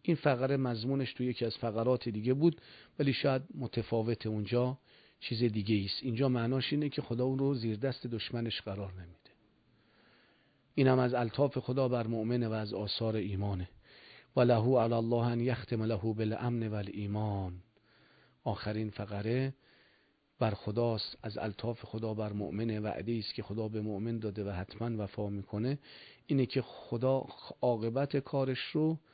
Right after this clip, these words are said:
به امن و ایمان، به آرامش و ایمان، مؤمن از دنیا میره، با آرامش از دنیا میره. و یجعله معنا فی الرفیق الع-، فی الرفیق، فی الرفیق الاعلی.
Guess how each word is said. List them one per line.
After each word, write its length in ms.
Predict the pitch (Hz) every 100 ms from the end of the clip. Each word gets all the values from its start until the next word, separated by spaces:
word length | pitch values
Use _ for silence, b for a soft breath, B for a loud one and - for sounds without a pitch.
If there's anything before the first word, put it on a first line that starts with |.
| b b b _
به 120 | - -
امن 320 | 139 135 127
و 80 | 120
ایمان، 480 | 107 104 107 101 98
به 80 |
آرامش 760 | - 117 117 120 113 117 139 -
و 20 |
ایمان، 440 | 107 98 101 95 92 - b b b _
مؤمن 340 | 120 117 135 139
از 220 | 120 107
دنیا 340 | 110 110 107
میره، 300 | 101 95 98 113
با 80 | 95
آرامش 540 | 104 104 101 113 -
از 160 | 104 110
دنیا 320 | 101 101 107
میره. 300 | 104 101 95 B B B B 120
و 80 |
یجعله 560 | 113 113 101 131 127 104
معنا 520 | 110 120 123 120 110
فی 140 | - 101
الرفیق 580 | 98 120 107 135 120
الع-، 680 | 107 98 65 - _ - 120
فی 140 | - 117
الرفیق، 580 | 107 110 - 131 113 - _ _ b b b b b b b b b _
فی 120 | 123
الرفیق 480 | 113 113 - 131 120
الاعلی. 680 | 110 - 104 107 104 98